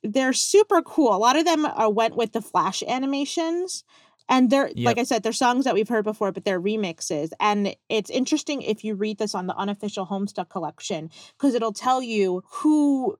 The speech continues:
Speaker 1: composed the songs. And I think the unofficial Homestuck collection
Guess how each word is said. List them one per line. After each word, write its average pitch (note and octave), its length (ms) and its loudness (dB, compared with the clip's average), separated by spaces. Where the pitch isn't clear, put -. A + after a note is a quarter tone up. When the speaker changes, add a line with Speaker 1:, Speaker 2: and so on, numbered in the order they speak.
Speaker 1:
composed A#3 720 0
the F#3+ 140 -6
songs. - 960 0
And A#3+ 120 4
I B3 80 4
think A#4 260 2
the F#4+ 140 4
unofficial E4+ 500 2
Homestuck C#4+ 440 0
collection B3 480 -4